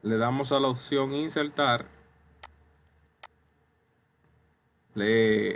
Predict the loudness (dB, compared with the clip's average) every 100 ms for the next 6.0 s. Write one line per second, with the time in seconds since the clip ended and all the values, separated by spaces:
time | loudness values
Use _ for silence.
0 | -2 0 0 0 0 2 2 2 -2 -10
1 | -6 -2 0 0 0 0 -2 -2 -2 -2
2 | -2 -2 -6 -10 -20 _ _ _ -10 -8
3 | -2 0 2 0 0 0 2 2 2 2
4 | 0 -2 -4 -4 -4 -6 -4 -4 -4 -4
5 | -8 -10 -4 -2 0 -2 0 0 0